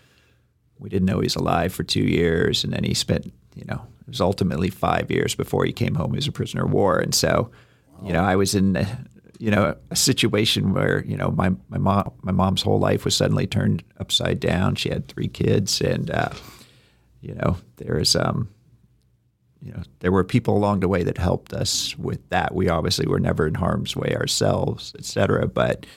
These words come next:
Speaker 1: it's, uh, your whole world is turned upside down
Speaker 2: Mm-hmm.
Speaker 1: overnight, and you don't know if your spouse or father or mother, whoever, is, uh, coming back. And, uh,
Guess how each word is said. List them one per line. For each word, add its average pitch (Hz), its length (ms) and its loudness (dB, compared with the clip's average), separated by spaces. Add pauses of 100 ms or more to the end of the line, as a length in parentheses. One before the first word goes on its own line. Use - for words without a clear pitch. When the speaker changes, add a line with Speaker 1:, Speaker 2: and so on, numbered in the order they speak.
(380)
Speaker 1:
it's, - 400 0
uh, 67 380 0 (340)
your - 200 -6
whole 98 160 4
world 95 440 2 (140)
is - 180 -12
turned 95 320 0
upside - 360 0
down 92 380 0
Speaker 2:
Mm-hmm. - 160 -12 (220)
Speaker 1:
overnight, 92 500 0 (240)
and 90 160 -2
you 87 80 2
don't 92 220 2
know 87 160 2
if 95 140 -6
your 87 120 -4
spouse - 560 -4
or - 220 -4 (400)
father 85 320 2
or 78 260 2 (180)
mother, 82 500 -2
whoever, 85 440 0
is, - 220 -2
uh, - 160 -10 (100)
coming 92 300 0
back. - 460 -4
And, 82 360 -4
uh, 50 300 0